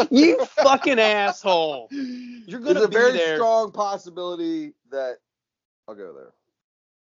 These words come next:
Speaker 1: But it's
Speaker 2: you're
Speaker 1: still
Speaker 2: not
Speaker 1: up in the
Speaker 2: there,
Speaker 1: air.
Speaker 2: I'm gonna, I'm gonna sucker punch you the next
Speaker 1: I
Speaker 2: time
Speaker 1: got
Speaker 2: I
Speaker 1: all
Speaker 2: fucking
Speaker 1: this
Speaker 2: see
Speaker 1: other
Speaker 2: you.
Speaker 1: stuff.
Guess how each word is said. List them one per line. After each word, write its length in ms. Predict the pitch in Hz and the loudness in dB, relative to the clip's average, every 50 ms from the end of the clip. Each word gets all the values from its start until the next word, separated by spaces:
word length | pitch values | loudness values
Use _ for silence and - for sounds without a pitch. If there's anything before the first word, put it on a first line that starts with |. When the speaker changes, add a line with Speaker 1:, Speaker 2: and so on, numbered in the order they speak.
| _ _ _ _ _ _ _ _ _ - | _ _ _ _ _ _ _ _ _ -16
Speaker 1:
But 40 | - | -16
it's 80 | 202 185 | -14 -14
Speaker 2:
you're 80 | 240 254 | -12 -10
Speaker 1:
still 100 | 233 208 | -8 -8
Speaker 2:
not 60 | 190 | -8
Speaker 1:
up 60 | - - | -6 -6
in 20 | 170 | -6
the 40 | |
Speaker 2:
there, 120 | 165 160 160 | -4 -4 -4
Speaker 1:
air. 80 | 156 143 | -4 -6
Speaker 2:
I'm 80 | 151 | -8
gonna, 240 | 165 160 147 139 139 - | -10 -12 -12 -14 -14 -14
I'm 120 | 143 160 | -14 -14
gonna 160 | 170 143 - - | -12 -14 -14 -14
sucker 400 | - - - 170 143 - 139 117 | -10 -6 -4 -4 -4 -4 -8 -12
punch 300 | - 143 127 120 - 135 | -10 -10 -12 -12 -12 -14
you 60 | 123 | -12
the 60 | 120 | -12
next 160 | 120 127 123 123 | -10 -4 -2 0
Speaker 1:
I 40 | |
Speaker 2:
time 40 | 131 147 | 2 2
Speaker 1:
got 120 | 143 - | 2 2
Speaker 2:
I 40 | 135 | 0
Speaker 1:
all 120 | - 113 120 | 0 0 2
Speaker 2:
fucking 140 | 143 147 151 160 | 2 2 2 0
Speaker 1:
this 100 | 147 - | -2 -4
Speaker 2:
see 120 | 180 151 143 | -4 -4 -2
Speaker 1:
other 60 | 147 | -4
Speaker 2:
you. 100 | 110 104 | -4 -6
Speaker 1:
stuff. 460 | 101 - - 139 131 127 123 - _ | -8 -4 0 0 2 0 0 -2 _